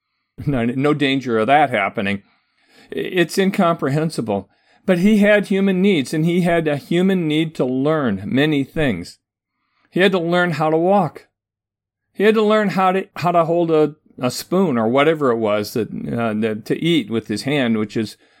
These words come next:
more likely how they did it in those days. He probably had to learn manners, because good manners aren't a matter of sin, it's a matter of convention. He had to learn in his father's workshop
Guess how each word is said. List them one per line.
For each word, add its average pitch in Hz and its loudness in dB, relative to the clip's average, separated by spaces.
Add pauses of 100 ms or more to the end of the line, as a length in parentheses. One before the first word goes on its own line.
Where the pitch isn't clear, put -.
(120)
more 131 0
likely 127 -2
how 120 0
they 117 2
did 139 2
it 131 0
in 107 -4
those 104 -6
days. 95 -6 (640)
He - -2
probably 202 2
had 190 2
to 196 0
learn 196 2
manners, 190 -2
because 190 -2
good 196 0
manners 139 -2
aren't 117 0
a - -2
matter 107 -2
of 95 -6
sin, 151 -2
it's 147 -4
a 143 -6
matter 139 -2
of 135 -4
convention. 156 -4 (920)
He 165 0
had 180 2
to 190 0
learn 180 -2
in 143 -2
his 127 -2
father's 151 0
workshop 156 0